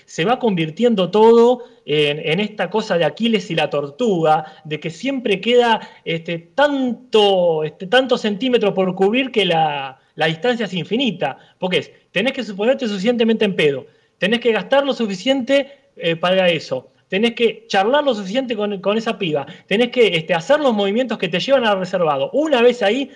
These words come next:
entonces, las microacciones para llegar al primer beso son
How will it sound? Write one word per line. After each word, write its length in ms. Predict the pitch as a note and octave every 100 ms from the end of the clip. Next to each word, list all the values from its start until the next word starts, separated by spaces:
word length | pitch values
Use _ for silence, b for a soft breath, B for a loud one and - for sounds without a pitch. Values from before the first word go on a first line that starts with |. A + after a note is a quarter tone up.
| B -
entonces, 420 | F3+ G3 D3 -
las 200 | D3 E3
microacciones 840 | F3+ C4 C#4+ A#3+ G#3 A3+ G3+ D3+ C#3
para 180 | D3 D3
llegar 260 | E3+ A3+
al 180 | A#3 G3+
primer 220 | F#3+ F#3
beso 340 | E3 C#3+ D3 D3 b b b
son 400 | - - C4+ D4